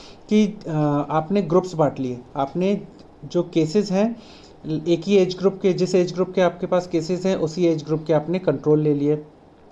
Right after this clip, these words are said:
या फिर आपने ऑक्यु-, occupation wise matching कर दी कि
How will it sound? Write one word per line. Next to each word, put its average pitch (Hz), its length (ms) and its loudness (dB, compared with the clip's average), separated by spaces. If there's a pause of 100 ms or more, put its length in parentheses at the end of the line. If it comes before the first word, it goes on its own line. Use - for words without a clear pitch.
(140)
या 156 140 4
फिर 196 340 0 (280)
आपने 165 220 0
ऑक्यु-, 185 720 2
occupation 180 580 0
wise 190 420 2
matching 185 500 0
कर 185 160 4
दी 175 180 0
कि 208 180 0